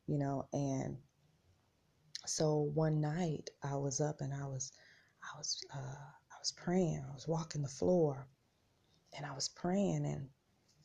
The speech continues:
I began to pray over, uh, each individual in my, uh, represented in my household. Uh, so yes, I prayed over my husband, um, first, and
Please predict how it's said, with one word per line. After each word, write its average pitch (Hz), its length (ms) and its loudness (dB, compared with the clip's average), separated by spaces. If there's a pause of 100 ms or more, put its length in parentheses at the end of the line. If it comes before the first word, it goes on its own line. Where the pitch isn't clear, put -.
(220)
I 151 100 0
began 160 420 4 (140)
to 143 340 -2
pray 165 560 -2
over, 151 640 -2 (1200)
uh, 147 320 -4 (100)
each 190 300 0
individual 156 800 2
in 147 160 0
my, 143 140 -2 (300)
uh, 156 260 2
represented 156 540 2
in 147 100 0
my 139 120 -2
household. 143 720 -4 (500)
Uh, 147 440 0
so - 180 0
yes, 151 320 2
I 151 80 -4
prayed 160 320 2
over 160 180 0
my 151 160 -2
husband, 147 800 -4
um, 139 320 -4
first, 147 640 -4 (760)
and 147 680 0